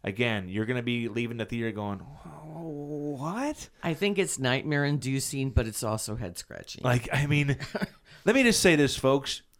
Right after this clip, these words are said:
Speaker 1: Don't let your kid wander off at a carnival.
Speaker 2: Oh, and
Speaker 1: That's
Speaker 2: don't
Speaker 1: it.
Speaker 2: let your kids watch this. This is bloody.
Speaker 1: Oh, gosh,
Speaker 2: This
Speaker 1: yeah.
Speaker 2: is bloody. This is way more, you know, Get Out didn't have much blood.
Speaker 1: And, and, and, and
Speaker 2: And
Speaker 1: if
Speaker 2: this,
Speaker 1: you like
Speaker 2: oh.
Speaker 1: sweet old Peggy from Mad Men,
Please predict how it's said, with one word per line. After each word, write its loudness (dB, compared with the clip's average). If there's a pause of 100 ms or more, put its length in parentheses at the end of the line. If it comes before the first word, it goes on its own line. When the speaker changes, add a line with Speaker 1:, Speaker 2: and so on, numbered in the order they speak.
(120)
Speaker 1:
Don't 0
let -2
your 2
kid 0
wander 2
off 0
at 0
a -6
carnival. 0
Speaker 2:
Oh, 8
and 4
Speaker 1:
That's 4
Speaker 2:
don't 10
Speaker 1:
it. 0
Speaker 2:
let 4
your -4
kids -2
watch -4
this. -2
This -2
is 0
bloody. 4
Speaker 1:
Oh, 8
gosh, 2
Speaker 2:
This 6
Speaker 1:
yeah. 4
Speaker 2:
is 2
bloody. 4
This 0
is 0
way 4
more, 2
you 2
know, 4 (120)
Get 4
Out 6
didn't -2
have 0
much -2
blood. 2
Speaker 1:
And, 6
and, 2
and, 4
and 2
Speaker 2:
And 4
Speaker 1:
if 6
Speaker 2:
this, 8
Speaker 1:
you 4
like 6
Speaker 2:
oh. -4
Speaker 1:
sweet 4
old 6
Peggy 2
from 0
Mad 2
Men, 0